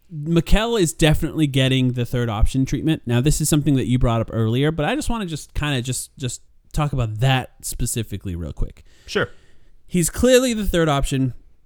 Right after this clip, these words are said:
Speaker 1: They're clearly gonna, to, gonna keep going with that to see if it works.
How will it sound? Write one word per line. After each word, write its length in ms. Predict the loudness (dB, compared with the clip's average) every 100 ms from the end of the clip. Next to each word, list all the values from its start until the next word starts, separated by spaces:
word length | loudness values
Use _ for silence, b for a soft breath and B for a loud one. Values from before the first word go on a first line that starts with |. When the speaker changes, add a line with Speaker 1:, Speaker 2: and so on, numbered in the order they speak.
| _ _ _ _ _ _ -8
Speaker 1:
They're 200 | 0 0
clearly 460 | 0 0 2 4 2
gonna, 460 | 2 2 2 0 -4
to, 160 | -6
gonna 200 | -2 -2
keep 240 | -2 -2 -2
going 280 | 0 2 0
with 140 | 0
that 240 | -2 -4
to 120 | -6 -8
see 320 | -4 -2 -2
if 120 | -4
it 80 | -6
works. 520 | -6 -6 -8 -14 -14